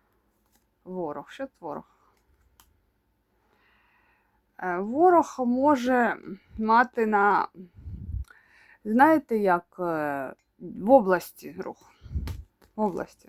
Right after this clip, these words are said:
Рух в області. Скажімо так.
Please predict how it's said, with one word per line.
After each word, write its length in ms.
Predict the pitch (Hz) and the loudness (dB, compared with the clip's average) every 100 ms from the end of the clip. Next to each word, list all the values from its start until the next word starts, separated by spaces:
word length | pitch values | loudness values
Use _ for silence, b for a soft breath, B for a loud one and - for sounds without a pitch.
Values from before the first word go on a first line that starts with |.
| _ | _
Рух 240 | - 233 - | -6 -6 -6
в 60 | |
області. 520 | 175 156 90 - _ _ _ _ _ b b b b b b b b b b _ _ | -8 -8 -12 -20 _ _ _ _ _ b b b b b b b b b b _ _
Скажімо 500 | _ - 220 226 202 | _ -6 -2 0 0
так. 340 | - 143 - | -2 -6 -10